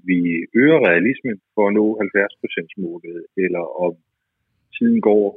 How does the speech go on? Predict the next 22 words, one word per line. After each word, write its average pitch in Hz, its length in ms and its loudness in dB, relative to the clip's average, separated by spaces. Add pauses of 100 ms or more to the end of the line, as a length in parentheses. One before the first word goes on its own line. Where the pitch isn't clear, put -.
(280)
øh, 92 160 -2 (120)
uden 127 240 2
afklaring, 85 440 -4
og 82 120 -12
dermed 95 320 0 (220)
realismen 95 520 -2
i, - 80 -4
at 85 80 -6
vi 90 140 -6
når 90 120 -4 (120)
målet, 87 320 -6 (160)
falder. - 260 -4 (1120)
Øh, 90 380 2 (120)
jeg 90 100 2
synes, 143 220 2
det 110 80 6 (100)
er 90 140 2
for 101 80 -2 (100)
tidligt 131 340 2
at 78 160 -2
afskrive, 87 480 2 (240)
øh, 78 420 0